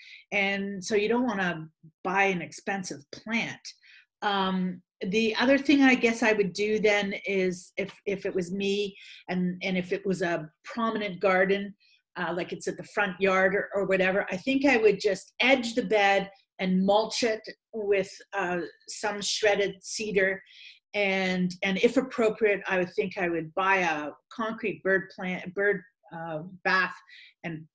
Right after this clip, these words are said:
put it right underneath the tree and make that the focal point forget about trying to grow something that your eye goes to. Just use mulch and put the bird bath in,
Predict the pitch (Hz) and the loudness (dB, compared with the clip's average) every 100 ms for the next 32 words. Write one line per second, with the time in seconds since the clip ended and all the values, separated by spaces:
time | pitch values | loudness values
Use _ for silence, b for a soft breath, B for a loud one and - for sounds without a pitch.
0 | _ - 254 240 - - _ _ - 185 | _ 0 2 2 -2 -18 _ _ -6 2
1 | 247 247 226 202 190 180 - 160 - 175 | 2 4 0 -2 -4 -6 -10 -8 0 2
2 | 175 175 B B B - 175 160 156 - | 2 -2 B B B -4 -2 -2 -6 -10
3 | - 190 214 214 208 190 185 - 185 170 | -4 4 4 4 2 2 -2 -4 -2 -2
4 | - - 175 165 156 - _ - 165 180 | -4 -12 -10 -8 -10 -14 _ -16 -4 0
5 | 175 170 165 160 151 - 160 156 156 156 | 0 0 0 -2 -4 -8 -8 -8 -10 -6
6 | 156 151 165 156 147 147 143 - 151 139 | -6 -6 -8 -8 -8 -6 -8 -6 -6 -4
7 | 147 147 143 _ _ b b b - 156 | -4 -4 -4 _ _ b b b -2 -2
8 | 147 - 147 143 156 - 160 151 175 180 | -2 -4 -6 -6 -8 -6 -6 -4 -2 -2
9 | 170 - 160 - - 151 135 127 - - | -4 -6 -10 -12 -14 -14 -12 -12 -16 -20
10 | - 135 131 | -20 -16 -16